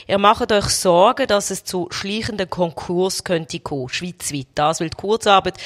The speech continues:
redimensioniert worden ist und weil die Gesellschafter von diesen Clubs,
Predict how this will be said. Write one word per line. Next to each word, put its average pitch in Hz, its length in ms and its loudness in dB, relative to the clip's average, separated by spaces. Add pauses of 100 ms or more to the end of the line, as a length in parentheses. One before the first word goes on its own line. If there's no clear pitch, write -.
(220)
redimensioniert 180 880 0
worden 220 320 4
ist 208 180 0 (240)
und 196 200 -4
weil 180 120 4
die - 120 -10
Gesellschafter 208 840 2
von 156 160 -6
diesen 147 300 -4
Clubs, - 480 -4